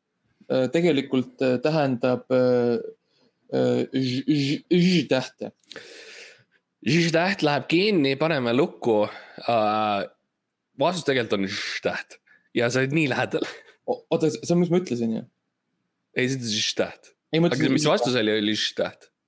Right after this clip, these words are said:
Speaker 1: Jaa, aga ma tahtsin öelda ž-, täht.
Speaker 2: Ei, aga sa ütlesid ž-, täht.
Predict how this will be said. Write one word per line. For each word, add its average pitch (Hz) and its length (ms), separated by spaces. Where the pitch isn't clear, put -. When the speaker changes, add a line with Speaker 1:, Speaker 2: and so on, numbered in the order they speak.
Speaker 1:
Jaa, 175 160
aga 135 80
ma 147 80
tahtsin 160 180
öelda 131 160
ž-, 170 200
täht. - 360
Speaker 2:
Ei, 123 100
aga 110 100
sa 127 80
ütlesid 98 400
ž-, 120 160
täht. - 380